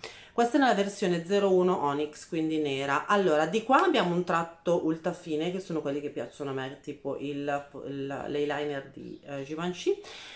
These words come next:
Dall'altra invece abbiamo la, ehm,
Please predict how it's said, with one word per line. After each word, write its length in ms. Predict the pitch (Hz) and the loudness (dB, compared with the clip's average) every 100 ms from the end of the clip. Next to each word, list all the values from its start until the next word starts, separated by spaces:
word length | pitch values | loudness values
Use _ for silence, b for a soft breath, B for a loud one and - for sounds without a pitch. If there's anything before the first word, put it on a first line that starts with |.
| B | B
Dall'altra 680 | 202 370 392 170 156 165 202 | 2 4 6 6 4 2 2
invece 480 | 233 196 147 151 220 | 4 4 2 2 0
abbiamo 720 | 226 208 151 156 170 208 233 | 2 2 4 4 4 4 4
la, 1300 | 180 202 202 208 202 202 196 - 185 185 185 180 180 | 4 6 6 6 6 6 4 2 2 4 4 4 2
ehm, 480 | 180 180 175 175 170 | 2 0 0 -4 -6